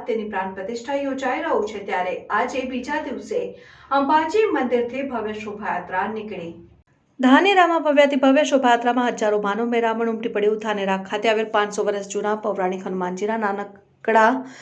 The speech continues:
મંદિરમાંથી નવીન ભવ્ય મંદિર બનાવતા તેની પ્રાણ પ્રતિષ્ઠા યોજાઈ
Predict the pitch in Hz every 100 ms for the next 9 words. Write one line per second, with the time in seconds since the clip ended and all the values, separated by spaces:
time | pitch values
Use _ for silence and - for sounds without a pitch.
0 | - - 240 254 330 330 247 233 202 185
1 | 196 196 202 233 311 294 233 - 208 190
2 | 185 214 240 233 208 196 190 185 185 190
3 | 190 - 240 269 202 - - -